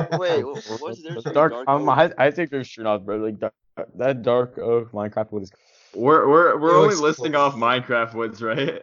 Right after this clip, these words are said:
Speaker 3: <laughs> 'Cause I, I don't know
Speaker 1: Mahogany
Speaker 2: Yeah,
Speaker 1: is
Speaker 2: yeah,
Speaker 1: not,
Speaker 2: yeah, yeah.
Speaker 1: mahogany is definitely not a mi-, bro, what's
Speaker 4: Yeah,
Speaker 1: the difference
Speaker 4: definitely
Speaker 1: between dark
Speaker 4: isn't.
Speaker 1: oak and light oak?
Speaker 3: I was definitely about to say plywood.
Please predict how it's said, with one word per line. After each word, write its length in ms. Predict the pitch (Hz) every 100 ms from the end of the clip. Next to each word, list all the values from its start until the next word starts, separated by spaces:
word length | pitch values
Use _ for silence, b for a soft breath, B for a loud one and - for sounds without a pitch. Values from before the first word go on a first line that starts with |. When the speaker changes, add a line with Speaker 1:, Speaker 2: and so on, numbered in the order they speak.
| -
Speaker 3:
<laughs> 240 | 143 135
'Cause 240 | - 135 -
I, 60 | - -
I 220 | 104 143
don't 80 | 156
know 120 | 151 147
Speaker 1:
Mahogany 100 | 120
Speaker 2:
Yeah, 80 |
Speaker 1:
is 80 | 131
Speaker 2:
yeah, 180 | 135 127
Speaker 1:
not, 120 | - _
Speaker 2:
yeah, 60 | 131 131
yeah. 220 | 131 123
Speaker 1:
mahogany 360 | 117 160 175 165
is 120 | 143 -
definitely 340 | 135 - 113
not 220 | 104 104
a 20 |
mi-, 220 | 101 95 95 _ _ _
bro, 140 | 131 117
what's 140 | 127
Speaker 4:
Yeah, 80 | 117
Speaker 1:
the 60 |
difference 40 | 117
Speaker 4:
definitely 300 | 156 165 196
Speaker 1:
between 140 | 127
dark 40 | 127
Speaker 4:
isn't. 140 | 110 104
Speaker 1:
oak 160 | 120 _ _ _
and 180 | 113 101
light 220 | 92 101 -
oak? 180 | 92 - _ _ -
Speaker 3:
I 140 | 131
was 200 | 156 175
definitely 340 | 139 143 151 156
about 160 | 135
to 60 | 127
say 160 | 131 117
plywood. 640 | - 101 104 98 92